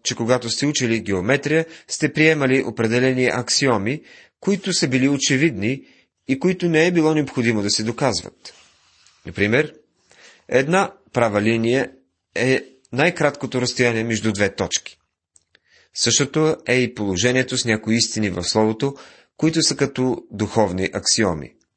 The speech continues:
И това е една от тях. „Ето, душата му се надигна.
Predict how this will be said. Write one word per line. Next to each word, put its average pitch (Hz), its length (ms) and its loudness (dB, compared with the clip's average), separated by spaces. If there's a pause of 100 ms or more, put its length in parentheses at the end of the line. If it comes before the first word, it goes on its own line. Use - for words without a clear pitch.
(840)
И 135 180 -2
това 107 340 2
е 98 40 4
една 98 220 0
от 90 120 -8
тях. - 360 -8 (460)
„Ето, 139 340 0
душата 113 480 -2
му 110 100 -2
се 110 160 0
надигна. 95 560 -4